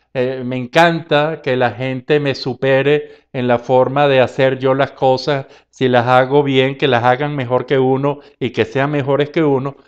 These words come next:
y sobre todo cuidando mucho las emociones, cuidando que esas emociones siempre sean constructivas. Este es el número cuatrocientos ocho y yo lo dejo,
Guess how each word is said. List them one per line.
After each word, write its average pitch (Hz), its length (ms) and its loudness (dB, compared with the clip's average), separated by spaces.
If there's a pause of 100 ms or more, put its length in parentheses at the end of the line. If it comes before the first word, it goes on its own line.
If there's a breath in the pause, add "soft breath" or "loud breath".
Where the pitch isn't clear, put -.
(160 soft breath)
y 226 200 -2
sobre 147 500 0
todo 160 560 -2
cuidando 131 500 -4
mucho 139 420 -6
las 135 240 -6
emociones, 110 800 -6 (280 soft breath)
cuidando 139 720 0
que 160 320 0
esas 147 320 -2
emociones 160 840 -4 (200 soft breath)
siempre 151 560 0
sean 135 460 -4
constructivas. 110 1080 -6 (200)
Este 139 240 0
es 165 60 4
el 165 100 2
número 160 340 -2
cuatrocientos 139 840 -4
ocho 147 420 -6 (260 loud breath)
y 127 80 -6
yo 180 120 0
lo 214 120 2
dejo, 190 540 -2